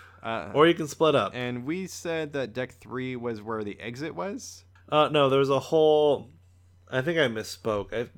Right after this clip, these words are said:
Speaker 2: th-, I think I said it was de-, deck. Let me check real quick. Okay, deck two, three, and four have the holes on 'em from the hull breach.
Speaker 1: Uh-huh.
Speaker 2: The one on deck four is a little bit smaller. Yeah, that's what I did.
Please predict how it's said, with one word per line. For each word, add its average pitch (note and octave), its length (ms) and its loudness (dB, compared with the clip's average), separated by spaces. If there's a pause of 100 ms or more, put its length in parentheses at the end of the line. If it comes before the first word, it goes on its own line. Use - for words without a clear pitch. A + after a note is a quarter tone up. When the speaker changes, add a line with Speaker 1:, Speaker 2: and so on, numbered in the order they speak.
(100)
Speaker 2:
th-, B2+ 180 -4
I C3 60 -8
think F3+ 280 -10
I D#3+ 100 0
said B2+ 480 -2
it A2+ 80 -2
was A2 240 -4
de-, A#2+ 360 -6 (180)
deck. A#2 240 -2 (500)
Let - 120 -20
me A2 120 -14
check - 360 -16
real F2+ 140 -14
quick. - 260 -20 (420)
Okay, C3+ 280 2
deck E3+ 260 2
two, G3 220 4
three, F#3 280 -2
and C#3+ 300 2
four A#2 280 2
have A2+ 420 0
the G#2+ 140 -4
holes G#2 580 0
on G2 200 -8
'em G2+ 320 -14
from A#2 260 -4
the G#2+ 120 0
hull G#2+ 360 0
breach. - 560 -12
Speaker 1:
Uh-huh. F#2 240 -8 (260)
Speaker 2:
The C3 100 0
one D#3 180 4
on C#3 140 4
deck C3 220 2
four C#3+ 340 4
is A#2 120 0
a A#2 40 0
little A#2 240 2
bit G#2+ 160 -8
smaller. A#2 720 -4 (720)
Yeah, A2 220 -2
that's G#2+ 220 -2
what G#2+ 120 0
I F#2+ 100 -6
did. F#2 260 -10